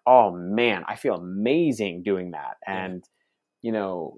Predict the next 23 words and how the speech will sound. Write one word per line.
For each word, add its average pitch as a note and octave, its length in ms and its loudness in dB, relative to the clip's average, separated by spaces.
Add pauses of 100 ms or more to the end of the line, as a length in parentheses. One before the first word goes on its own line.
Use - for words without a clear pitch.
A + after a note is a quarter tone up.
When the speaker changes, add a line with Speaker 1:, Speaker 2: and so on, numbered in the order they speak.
Speaker 1:
the A2 120 -8
tendons D3+ 500 6
and G#2+ 100 0
the G2+ 80 2
ligaments B2 680 6
and D3+ 260 0
the D3 60 2
muscles G2+ 500 0
are F#2 160 0
all A#2+ 220 10
getting G#2+ 320 0
worked G#2 260 6
at F#2 100 0
the F#2 80 -4
same G#2 340 -2
time. A2+ 360 0
And G2+ 100 -2
you G2+ 160 -4
almost D3+ 480 0
can't D3+ 460 -6 (560)
progress B2+ 720 4 (440)
too D#3 280 6
fast. - 720 4